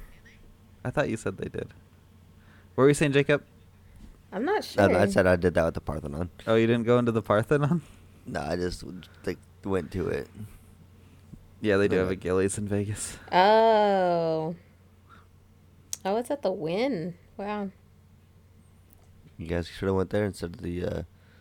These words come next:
Speaker 3: that c-, cafe, or that Cart Mart or whatever it was.
Speaker 1: The Cart Mart.
Speaker 2: What? <laughs>
Speaker 1: What was that
Speaker 3: Whatever
Speaker 1: place
Speaker 3: the
Speaker 1: we
Speaker 3: hell
Speaker 1: went
Speaker 3: you
Speaker 1: to?
Speaker 3: guys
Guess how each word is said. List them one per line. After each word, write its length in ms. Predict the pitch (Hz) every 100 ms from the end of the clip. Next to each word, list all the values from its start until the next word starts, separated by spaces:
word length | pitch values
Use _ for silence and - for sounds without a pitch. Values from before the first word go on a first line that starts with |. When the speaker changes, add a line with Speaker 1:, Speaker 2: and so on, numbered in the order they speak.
| _ _ -
Speaker 3:
that 140 | 90 -
c-, 100 | - - _ _
cafe, 480 | - 95 95 92 90
or 140 | 98 90
that 140 | 80
Cart 340 | - 107 104 - -
Mart 320 | 87 87 73
or 100 | 80
whatever 280 | 87 87 85
it 80 | 82
was. 320 | 87 87 - - - - _ _ - -
Speaker 1:
The 80 | -
Cart 260 | 113 107
Mart. 240 | 92 95 - - - - - - - - - - - - _ _ -
Speaker 2:
What? 340 | 180 196 392 - - - -
<laughs> 100 | 349 - - 480 -
Speaker 1:
What 100 | 131
was 100 | 151
that 120 | 208
Speaker 3:
Whatever 20 |
Speaker 1:
place 220 | 214 -
Speaker 3:
the 20 |
Speaker 1:
we 60 | -
Speaker 3:
hell 40 | 202 95
Speaker 1:
went 40 |
Speaker 3:
you 60 | 95
Speaker 1:
to? 140 | 226
Speaker 3:
guys 100 | 214